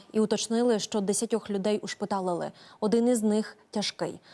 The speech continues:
Наймолодший потерпілий — двадцять два роки, найстаршому — шістдесят три.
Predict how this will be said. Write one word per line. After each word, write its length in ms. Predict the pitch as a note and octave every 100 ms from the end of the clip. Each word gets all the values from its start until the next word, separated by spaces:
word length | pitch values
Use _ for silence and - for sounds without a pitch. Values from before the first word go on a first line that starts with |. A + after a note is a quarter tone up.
| - -
Наймолодший 580 | A#3+ A#3+ A3 G3+ -
потерпілий — 520 | G3+ G3 G3+ A#3 A3+ G3+
двадцять 360 | G3 G#3 A3
два 180 | F3+ F#3
роки, 380 | F3+ F3 F#3+ F3 E3+
найстаршому — 640 | G3 F#3+ G#3+ - G#3 G3 - -
шістдесят 500 | - A3 G#3 - A3
три. 260 | G#3 E3+